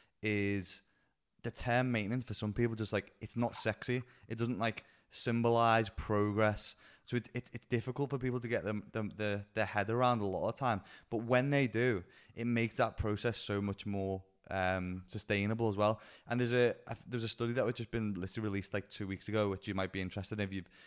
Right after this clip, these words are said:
been looking around diet breaks, or you might have already seen it if you're working with those guys as well, called the Ice Cap Study. And that's on diet breaks as well, and just how that helps, like,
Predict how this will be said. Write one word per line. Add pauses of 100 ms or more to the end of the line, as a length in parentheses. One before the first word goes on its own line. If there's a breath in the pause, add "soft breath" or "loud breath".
(140 soft breath)
been
looking
around
diet
breaks,
or
you
might
have
already
seen
it
if
you're
working
with
those
guys
as
well,
called
the
Ice
Cap
Study. (340 soft breath)
And
that's
on
diet
breaks
as
well,
and
just
how
that
helps,
like,